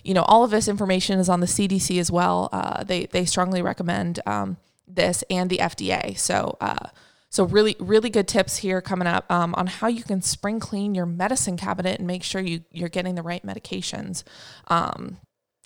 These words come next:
and they're not going expired, because that is the first thing that you need to do is check all the dates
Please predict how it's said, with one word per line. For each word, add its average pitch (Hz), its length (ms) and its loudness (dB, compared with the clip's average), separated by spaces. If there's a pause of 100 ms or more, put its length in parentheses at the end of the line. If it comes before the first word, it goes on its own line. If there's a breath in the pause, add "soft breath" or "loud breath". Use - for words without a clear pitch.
(120)
and 196 120 0
they're 185 80 -2
not 180 200 -4
going 190 220 -4
expired, 240 640 -4
because 175 240 -6
that 226 140 2
is 269 120 -4
the 190 60 2
first - 540 -2
thing 214 320 2
that 190 100 -2
you 208 140 2
need 208 180 0
to 185 80 -6
do 175 380 2 (540 soft breath)
is 190 220 0
check - 300 -2 (180)
all 254 160 10
the 254 100 2
dates 185 500 0